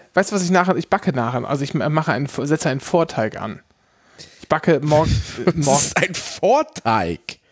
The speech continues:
Speaker 1: Ja, ne, eine lange, eine lange, äh, Teigführung macht man damit. Da kann man, ähm, braucht man nicht so viel Hefe und man hat durch dann Zeit und mehr Geschmack. Ich backe Berliner Knüppel.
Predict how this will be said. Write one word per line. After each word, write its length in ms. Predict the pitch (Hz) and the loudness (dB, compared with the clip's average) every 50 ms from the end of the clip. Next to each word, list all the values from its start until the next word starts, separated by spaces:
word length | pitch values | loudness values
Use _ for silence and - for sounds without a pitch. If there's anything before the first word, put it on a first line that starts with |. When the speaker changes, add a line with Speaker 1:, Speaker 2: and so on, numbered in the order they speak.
| _ _ _ _ _ _ _ _ _ _ _ _ - | _ _ _ _ _ _ _ _ _ _ _ _ -18
Speaker 1:
Ja, 320 | - - - 190 208 165 - - _ _ _ _ _ 147 | -12 -8 -6 -4 -4 -6 -8 -12 _ _ _ _ _ -8
ne, 100 | 165 180 - - - - - - - - - _ | -8 -8 -8 -12 -18 -20 -20 -20 -20 -20 -16 _
eine 320 | 151 135 143 160 180 180 | -14 -12 -4 0 2 2
lange, 420 | 180 185 180 190 226 254 262 254 240 | 4 4 2 2 4 4 4 4 4
eine 240 | 214 185 196 202 196 | 2 2 2 2 4
lange, 260 | 196 214 247 247 247 | 2 2 2 4 4
äh, 380 | 240 240 226 196 208 214 208 208 214 | 4 4 4 4 4 2 2 2 -2
Teigführung 720 | - - 226 226 240 - - - 202 170 143 131 123 123 123 - | -2 -2 -2 -2 -2 -2 0 0 2 2 2 0 -2 -4 -6 -6
macht 240 | 127 123 - - - | -8 -8 -8 -8 -8
man 120 | 127 110 | -6 -6
damit. 280 | 110 107 107 110 110 - | -4 -4 -6 -6 -6 -6
Da 80 | 117 | -8
kann 180 | - - - 170 | -8 -6 -2 0
man, 280 | 160 170 165 - - - | 2 2 2 0 -4 -6
ähm, 420 | - 156 151 156 151 151 151 156 - - - - - - - - - - - - - _ _ _ | -4 -2 -2 -2 -2 -2 -2 -4 -6 -8 -14 -20 -20 -20 -20 -20 -20 -20 -20 -20 -20 _ _ _
braucht 300 | - 208 180 170 165 185 | -12 -10 -4 -2 0 2
man 120 | 190 202 190 | 4 4 4
nicht 80 | 185 175 | 2 0
so 80 | 185 | -2
viel 140 | 175 185 175 | -2 0 2
Hefe 440 | 165 175 196 233 240 - 247 240 233 | 4 4 4 2 2 0 0 2 2
und 140 | 190 180 190 | 2 2 2
man 240 | 185 185 185 185 180 | 2 2 2 2 2
hat 240 | 185 180 - - | 0 -2 -2 -2
durch 340 | - 180 170 - - - - - | -2 -2 -2 -2 -6 -10 -4 -2
dann 240 | 170 170 170 170 | 0 0 0 -2
Zeit 580 | - - - 160 175 202 220 226 - - - - - - - - | -2 -2 0 2 2 2 2 0 -2 -8 -12 -12 -14 -14 -8 -6
und 460 | 165 175 175 - - - - - - - 190 175 _ | -4 -4 -4 -6 -8 -12 -14 -16 -14 -14 -14 -10 _
mehr 180 | - 160 156 151 | -4 -2 -2 -2
Geschmack. 380 | 151 - - - 98 - - - - _ _ _ _ _ _ _ _ _ _ _ _ _ _ _ _ | -2 -4 -4 -8 -8 -10 -12 -18 -20 _ _ _ _ _ _ _ _ _ _ _ _ _ _ _ _
Ich 100 | - - | -4 -2
backe 220 | - 180 - 196 | -2 0 0 0
Berliner 440 | 170 175 160 165 170 190 202 175 160 | 2 2 2 2 2 2 2 2 0
Knüppel. 460 | - - - 202 196 - - - - | -2 -4 -4 -4 -4 -4 -8 -12 -12